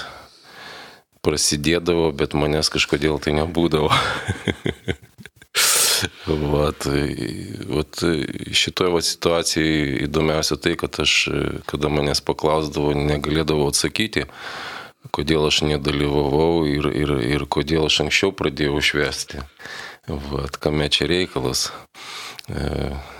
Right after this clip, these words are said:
aš visuomet, e, kada tai paklausdavau, būdavau suglumęs, e, ieškodavau kažkokių tai atsakymų,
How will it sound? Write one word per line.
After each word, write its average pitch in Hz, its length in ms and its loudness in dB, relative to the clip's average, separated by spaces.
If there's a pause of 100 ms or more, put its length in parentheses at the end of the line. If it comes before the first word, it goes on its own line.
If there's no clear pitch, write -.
(2000)
aš 78 340 0
visuomet, 80 560 2
e, 71 380 2 (340)
kada 71 240 -2
tai 73 180 0
paklausdavau, 73 800 0
būdavau 69 500 0
suglumęs, 76 680 2 (160)
e, - 160 -2 (180)
ieškodavau 71 580 2
kažkokių 71 460 -2
tai 69 160 0
atsakymų, 76 680 0